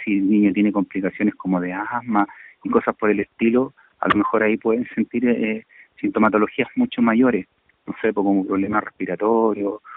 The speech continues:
o dolores de cabeza o náuseas, cosas por el estilo. Pero cuando los niños son sanos y vienen con una, eh,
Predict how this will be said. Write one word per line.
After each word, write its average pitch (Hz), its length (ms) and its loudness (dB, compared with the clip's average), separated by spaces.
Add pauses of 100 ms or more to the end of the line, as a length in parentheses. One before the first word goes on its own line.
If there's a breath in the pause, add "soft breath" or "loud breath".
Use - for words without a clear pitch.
(140 loud breath)
o 101 100 0
dolores 101 300 2
de 101 100 -4
cabeza 104 640 -2
o 95 80 -2
náuseas, 104 440 -6
cosas - 260 -10
por 113 100 -6
el 113 80 -2
estilo. - 320 -10 (380 loud breath)
Pero 95 120 -6
cuando 101 200 0
los 104 120 0
niños 113 300 2
son 107 240 -4
sanos 117 340 0
y 104 140 -6
vienen 113 420 0 (340 soft breath)
con - 160 -2
una, 113 420 4 (360)
eh, 95 540 2